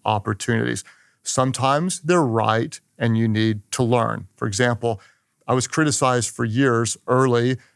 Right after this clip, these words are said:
um, as a young pastor for being too crude in my messages. And again and again and again, I defended myself with strategy, very passionately saying they were wrong. The truth of the matter is,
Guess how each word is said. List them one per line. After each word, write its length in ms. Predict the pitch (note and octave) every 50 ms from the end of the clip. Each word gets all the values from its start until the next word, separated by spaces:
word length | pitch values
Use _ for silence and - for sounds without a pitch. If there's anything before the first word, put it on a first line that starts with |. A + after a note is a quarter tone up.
| _ _ -
um, 260 | B2 B2 A#2 A2+ A#2 -
as 180 | A2+ A2 -
a 60 | A2+
young 240 | A2 A2 B2 C3+ C#3+
pastor 400 | - - B2+ A2+ A2+ - - C3
for 140 | A#2 - B2
being 240 | A2 A#2 A2 A2 G#2
too 260 | - - - C3+ A2
crude 720 | - - - - - D3+ D#3 D3 B2+ A#2 A#2+ B2+ C#3+ D#3+ - - - _ _ _ _ -
in 120 | A2+ A2+
my 140 | A2+ A2+ B2
messages. 640 | B2+ C3 C3 B2+ - - A2 G#2+ A2+ - - - - _ _ _ _ _ _ _ -
And 460 | A#2 A#2 A#2 A#2+ A#2+ B2 B2 A2+ - - _ -
again 280 | A#2 A2+ G2+ C3 C3 C#3
and 120 | C#3+ C3+
again 180 | C#3 A#2+ C#3 C3+
and 80 | C3 C3
again, 240 | A#2+ B2+ D3 C3
I 80 | A2+ A2
defended 380 | G#2+ G2+ - B2 A#2+ B2 A#2 A2+
myself 480 | A#2 A2+ - - B2 A#2 A2+ G#2 -
with 80 | A2+ -
strategy, 720 | - - - B2 B2+ C3+ D3+ D3+ A#2 B2 D3 D3 D#3 D3+ - - _ _ _ _ -
very 320 | G2+ A#2+ A#2 B2 C3 C3 C3 _ _ _
passionately 500 | - - C3 C3 B2+ - - C3+ C3+ C3
saying 340 | A#2+ - C3 B2+ B2+ B2 A#2+
they 140 | A2+ A#2+ A#2+
were 120 | A#2+ A2+
wrong. 500 | G#2+ G#2+ A2+ A2+ A2+ A2+ A#2+ C3 C3+ C3 -
The 80 | -
truth 220 | - - F#3 F#3+ D3+
of 100 | D#3+ C#3+
the 0 |
matter 380 | B2+ A2+ A#2 A#2+ A#2 A2+ A2
is, 340 | A2 A#2 B2+ C#3+ C3+ - -